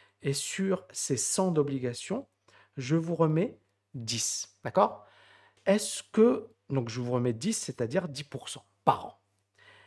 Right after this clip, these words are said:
Si les taux d'intérêt diminuent, d'accord ? Est-ce que le prix de cette obligation va augmenter ou va diminuer ? Ben, le prix de cette obligation va augmenter. Pourquoi ?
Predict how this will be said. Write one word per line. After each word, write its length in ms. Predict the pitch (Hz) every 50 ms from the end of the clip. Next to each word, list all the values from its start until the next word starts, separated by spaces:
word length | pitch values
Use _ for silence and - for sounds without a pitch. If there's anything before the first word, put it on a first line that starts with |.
| _ _ _
Si 200 | - - - 269
les 120 | 269 294 294
taux 120 | 294 254
d'intérêt 600 | 220 208 202 202 202 202 196 190 226 247 269 - _ _ _ _ _ _ -
diminuent, 960 | 156 131 131 131 135 156 180 175 170 165 151 139 123 113 - - - - - _ _ _ _ _ _ _ _ _ _ -
d'accord ? 460 | 117 113 - 208 240 262 - - - - - - - - - _ _ _
Est-ce 300 | - 175 180 180 - -
que 100 | - -
le 200 | 175 156 147 143
prix 220 | 147 - - 214 190
de 60 | -
cette 240 | - - 147 - -
obligation 640 | 147 143 147 143 139 143 139 143 - - 143 135
va 200 | 123 127 120 117
augmenter 500 | - 139 135 139 139 135 143 143 - 220
ou 80 | 233 202
va 140 | 160 156 135
diminuer ? 560 | 123 120 143 147 139 135 127 120 110 - _ _ -
Ben, 80 | - 117
le 100 | 120 120
prix 180 | - - 151
de 40 | -
cette 180 | - 143 139 135
obligation 520 | 127 131 131 143 143 143 - - - - - - _ -
va 320 | - 147 147 143 160 170 170
augmenter. 580 | 180 175 175 214 240 240 - - 233 185 - _
Pourquoi ? 420 | - 175 - - - 160 139 -